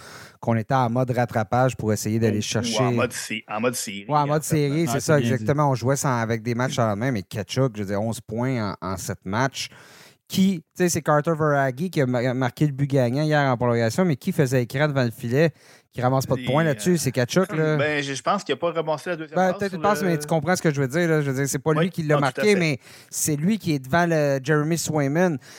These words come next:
Speaker 1: Euh, on a décidé d'utiliser Swayman pour ce septième match-là. Euh, Linus Ullmark, bon, a été coup-ci, coup-ça dans la série, mais en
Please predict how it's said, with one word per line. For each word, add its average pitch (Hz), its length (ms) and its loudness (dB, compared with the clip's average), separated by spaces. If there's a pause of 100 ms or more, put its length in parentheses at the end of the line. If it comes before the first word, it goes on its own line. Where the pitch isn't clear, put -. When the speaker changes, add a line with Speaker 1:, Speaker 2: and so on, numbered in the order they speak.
(180)
Speaker 1:
Euh, 147 360 0 (200)
on 147 140 -2
a 165 80 4
décidé 180 420 0
d'utiliser 196 440 0
Swayman 196 560 0
pour 190 120 -4
ce 165 120 0
septième 160 400 0
match-là. 170 560 2 (320)
Euh, 127 200 2
Linus 156 380 0
Ullmark, 170 380 0
bon, 175 240 2
a 156 80 2
été 151 260 -2
coup-ci, - 320 -8
coup-ça - 360 -4
dans 185 120 2
la 147 120 2
série, 151 300 -2
mais 202 120 0
en - 20 2